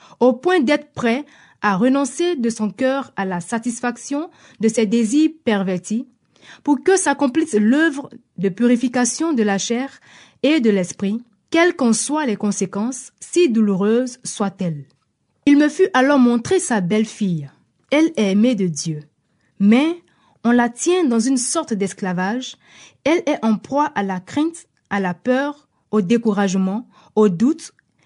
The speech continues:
et elle est très nerveuse. Cette sœur ne devrait pas croire qu'elle doit soumettre sa volonté à un jeune homme incroyant qui est moins âgé qu'elle.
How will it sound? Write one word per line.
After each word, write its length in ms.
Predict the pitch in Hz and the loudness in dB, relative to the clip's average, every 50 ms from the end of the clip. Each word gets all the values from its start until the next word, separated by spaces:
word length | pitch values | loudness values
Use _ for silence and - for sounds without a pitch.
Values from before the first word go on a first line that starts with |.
| _ _ _ | _ _ _
et 140 | 269 294 - - | 0 0 2 2
elle 180 | 330 349 349 - | 2 2 2 0
est 240 | 214 196 - - - | -2 -4 -4 -6 -6
très 180 | - 349 359 | -2 0 2
nerveuse. 720 | 311 233 202 185 170 185 180 170 156 147 143 - - - _ _ _ _ _ _ _ _ _ _ _ - | 4 4 2 2 0 0 0 0 -2 -4 -8 -14 -16 -16 _ _ _ _ _ _ _ _ _ _ _ -6
Cette 220 | - 349 349 349 | -4 -2 -2 -2
sœur 400 | - - - - 359 359 359 370 | -4 -4 -2 0 0 0 0 0
ne 140 | 320 262 240 | 2 2 2
devrait 320 | 208 220 226 190 240 233 | 2 2 2 2 0 -2
pas 180 | 233 - 311 220 | 0 -2 -2 -4
croire 640 | 214 - - - 247 240 247 254 262 262 - _ _ _ _ _ _ _ | -4 -6 -4 -2 0 0 0 0 -2 -6 -10 _ _ _ _ _ _ _
qu'elle 220 | - 311 320 247 | 0 0 2 2
doit 180 | 247 277 277 294 | 2 0 0 -2
soumettre 420 | 294 - 240 220 233 277 285 285 | -2 0 2 4 4 4 2 -2
sa 140 | - 226 196 | -4 -4 -4
volonté 560 | 185 196 196 185 180 175 - 262 294 302 - - | -2 -2 -4 -4 -4 -6 -6 -6 -6 -6 -8 -10
à 100 | 190 - - | -12 -8 -4
un 160 | 247 269 277 247 | -2 -2 0 0
jeune 260 | 185 196 185 185 180 | 0 0 0 0 0
homme 220 | 185 214 240 254 247 _ | -2 -2 -4 -4 -4 _
incroyant 580 | 208 208 196 - - 202 180 170 180 196 226 247 - _ _ _ _ _ _ | -2 -2 -2 -2 -4 -4 -2 -2 -2 -4 -6 -8 -12 _ _ _ _ _ _
qui 220 | - - 247 240 233 | -2 2 4 4 6
est 40 | 220 | 6
moins 220 | 214 240 302 339 - - | 6 4 4 2 0 0
âgé 300 | 208 190 170 185 214 214 | -2 0 0 -2 -4 -4
qu'elle. 320 | - 196 175 156 147 | -4 -6 -6 -6 -6